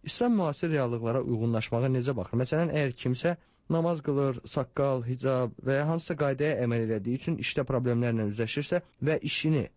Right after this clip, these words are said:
ailəsinə qazandığı çörəyi itirə bilərsə, necə seçim eləməlidir? Buyur.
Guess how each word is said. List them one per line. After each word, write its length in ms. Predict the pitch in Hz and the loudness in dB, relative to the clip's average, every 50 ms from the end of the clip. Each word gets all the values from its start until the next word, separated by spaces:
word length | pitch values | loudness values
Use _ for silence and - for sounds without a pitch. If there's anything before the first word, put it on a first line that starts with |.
| - - 131 | -6 -2 0
ailəsinə 380 | 143 139 143 135 - - 165 156 | 0 2 0 0 0 0 0 0
qazandığı 380 | 151 131 135 131 120 120 135 127 - | 0 0 2 2 2 2 0 -2 0
çörəyi 320 | - 131 120 123 127 131 123 | -2 0 2 2 0 0 -2
itirə 180 | - 131 127 120 | -2 -2 -2 0
bilərsə, 340 | 123 123 120 127 - 160 156 - _ _ _ _ - 165 | 0 0 -2 0 0 -2 -4 -4 _ _ _ _ 0 0
necə 220 | 175 175 185 180 | 0 2 0 -2
seçim 320 | - 113 95 - - 92 92 | -2 -2 -4 -2 0 0 2
eləməlidir? 460 | 90 92 90 85 82 82 82 87 - - - | 2 2 2 0 0 -2 -2 -4 -6 -4 -4
Buyur. 180 | 76 69 - | -4 -4 -4